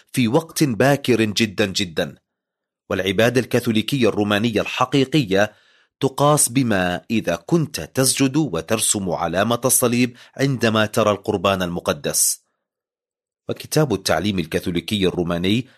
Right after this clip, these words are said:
يقتبس من المجمع الفاتيكاني الثاني. والمجمع الفاتيكاني الثاني يقول:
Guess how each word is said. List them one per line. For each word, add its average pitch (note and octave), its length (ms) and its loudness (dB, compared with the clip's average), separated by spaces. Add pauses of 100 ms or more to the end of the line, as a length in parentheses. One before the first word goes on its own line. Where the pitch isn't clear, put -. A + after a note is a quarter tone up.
(140)
يقتبس C#3 580 0
من A#2+ 240 2
المجمع G#2 440 0
الفاتيكاني F#2 760 -2
الثاني. D2+ 520 -6 (760)
والمجمع E3+ 520 2
الفاتيكاني B2 840 0
الثاني B2+ 520 0
يقول: A#2+ 540 0